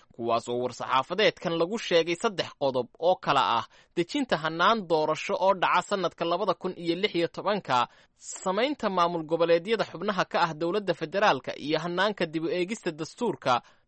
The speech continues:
iyo weliba qodobka saddexaad oo ah la dagaalanka ururka Al-Shabaab. Doctor Cabdinuur Sheekh Maxamed, wasiirkii hore waxbarashada Soomaaliya, haatanna ka tirsan waaxda waxbarashada gobolka Ohio ee dalkan Maraykanka, oo dalka Finland ku sugan, ayaan weydiiyey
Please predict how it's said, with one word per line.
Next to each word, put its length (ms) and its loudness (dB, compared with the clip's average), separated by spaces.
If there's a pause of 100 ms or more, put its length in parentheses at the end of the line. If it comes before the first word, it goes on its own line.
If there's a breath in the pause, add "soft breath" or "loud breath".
iyo 260 -6
weliba 280 0
qodobka 420 0
saddexaad 580 2
oo 140 2
ah 220 2 (100)
la 120 -2
dagaalanka 600 0
ururka 360 0
Al-Shabaab. 600 2 (420)
Doctor 300 -6
Cabdinuur 500 0
Sheekh 260 -4
Maxamed, 420 -4
wasiirkii 460 -2
hore 200 2
waxbarashada 640 -2
Soomaaliya, 640 2 (320 loud breath)
haatanna 420 2
ka 140 -6
tirsan 320 -6
waaxda 340 2
waxbarashada 600 0
gobolka 460 0
Ohio 420 4
ee 120 2
dalkan 380 -2
Maraykanka, 720 0 (280 loud breath)
oo 120 -8
dalka 340 0
Finland 420 -2
ku 120 -8
sugan, 300 -2
ayaan 360 0
weydiiyey 600 -2